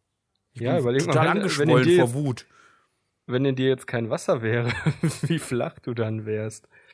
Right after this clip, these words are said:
Speaker 1: Osmose ist eine total coole Sache. <laughs>
Speaker 2: Ja, genau. Nee, da fangen wir jetzt nicht mit an.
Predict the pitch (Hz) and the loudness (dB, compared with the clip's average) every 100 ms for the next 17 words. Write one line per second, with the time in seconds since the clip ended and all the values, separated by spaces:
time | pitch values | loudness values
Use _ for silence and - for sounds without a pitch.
0 | _ - 110 123 131 160 131 - 113 113 | _ -10 -6 -2 0 0 -2 -4 -8 -8
1 | 127 127 127 147 120 123 - 98 _ _ | -6 -6 -6 -8 -10 -10 -12 -18 _ _
2 | _ _ _ _ _ _ _ _ _ _ | _ _ _ _ _ _ _ _ _ _
3 | _ _ _ _ _ _ _ _ _ _ | _ _ _ _ _ _ _ _ _ _
4 | _ _ _ - - - - - - - | _ _ _ -20 -20 -20 -20 -20 -20 -20
5 | _ _ 180 - 202 - - - 202 - | _ _ -6 -4 -8 -8 -10 -10 -12 -10
6 | 220 220 127 113 110 170 _ _ - _ | -12 -8 -6 -6 -8 -14 _ _ -20 _
7 | - 117 110 107 107 117 117 - 123 120 | -8 -6 -4 -2 -2 -2 -2 -2 -4 -4
8 | 113 120 113 113 - 110 | -6 -10 -10 -10 -6 -8